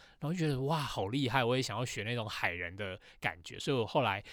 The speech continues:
从马尔地夫回来以后，我就决定去学那个自由潜水执照。那自由潜水就像我说的，就是它就是憋一口气，那你甚至你要就是自己训练自己可以憋气九十秒以上，然后你要动态可以在水中踢，然后你那一口气要撑着。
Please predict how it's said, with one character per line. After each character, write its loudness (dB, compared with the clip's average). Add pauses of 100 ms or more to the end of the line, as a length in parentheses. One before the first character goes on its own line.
(360)
从 -4
马 4
尔 4
地 2
夫 -2
回 0
来 4
以 -6
后， 0
我 -2
就 -2
决 -4
定 -4
去 -2
学 -6
那 -4
个 -4
自 -2
由 2
潜 -4
水 -6
执 -12
照。 -10 (200)
那 4
自 6
由 12
潜 2
水 0
就 -4
像 0
我 -4
说 -2
的， -2
就 -2
是 2 (220)
它 4
就 4
是 4
憋 4
一 2
口 -8
气， -2 (100)
那 2
你 -2
甚 2
至 0
你 -4
要 4
就 -2
是 0
自 -2
己 2
训 -2
练 -2
自 -4
己 -4
可 -2
以 0
憋 0
气 0
九 -4
十 0
秒 -4
以 -8
上， -2 (360)
然 -2
后 2
你 0
要 4
动 0
态 0
可 -4
以 0
在 0
水 -4
中 -4
踢， 2 (260)
然 -2
后 2
你 -4
那 4
一 4
口 0
气 0
要 4
撑 -2
着。 -10